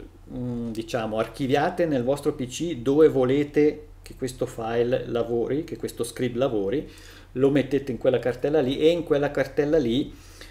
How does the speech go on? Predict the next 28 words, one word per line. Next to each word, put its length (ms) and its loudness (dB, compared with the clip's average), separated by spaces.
questo 320 0
script, 760 2
ehm, 720 -6
creerà, 680 6
nella 220 2
stessa 360 2
cartella 440 4
dove 240 2
si 160 -6
trova, 420 -2
creerà 440 4
i 80 0
suoi 300 -2
vari 260 2
file 260 0
di 120 -2
lavoro 360 2
che 100 0
adesso 300 2
vediamo 420 0
fra 140 -6
un 140 -6
attimo, 560 -8
cioè, 360 0
perché 260 -4
questo 280 -2
script 300 -4
crea 540 4